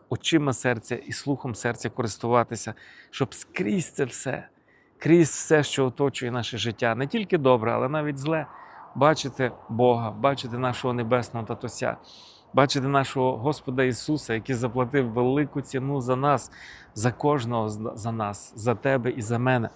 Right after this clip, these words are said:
Тому, навіть стоячи на оцьому місці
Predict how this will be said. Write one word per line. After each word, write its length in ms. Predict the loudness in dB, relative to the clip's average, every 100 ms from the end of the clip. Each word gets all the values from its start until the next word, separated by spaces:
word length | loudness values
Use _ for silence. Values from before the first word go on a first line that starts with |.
| _ _ _ _ _ _ -20 -20 -18 -20 _
Тому, 300 | 0 4 4 2 -10 -12 -4 2
навіть 240 | 4 4
стоячи 520 | 4 4 4 2 0
на 260 | 2 2 0 -8 _ _
оцьому 560 | -6 -2 0 0 0 -2 _ _ _ _
місці 680 | -6 -2 0 -2 -4 -10 -10